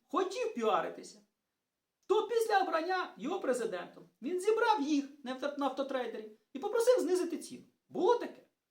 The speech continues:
Було. А чому ж він зараз цього не робить? Може, його потрібно спитати? Можливо, йому потрібно ці цифри показати? Хоча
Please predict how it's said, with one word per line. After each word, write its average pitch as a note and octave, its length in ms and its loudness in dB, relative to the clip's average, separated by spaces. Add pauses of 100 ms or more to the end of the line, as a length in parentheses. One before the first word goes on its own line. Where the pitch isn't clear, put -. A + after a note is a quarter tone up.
(340)
Було. - 480 -4 (400)
А C4 120 2
чому A4+ 320 4
ж B4+ 120 -4
він A4+ 160 -4
зараз C#4 580 2
цього F3 160 -2
не D3 140 -2
робить? - 280 -10 (680)
Може, F4 300 2
його G#4+ 280 0
потрібно F#4 400 -2
спитати? - 840 -8 (380)
Можливо, F#4+ 680 -2
йому F#4 260 -2
потрібно F#4 400 0
ці - 180 -8
цифри - 440 -2
показати? - 640 -6 (520)
Хоча D4+ 480 0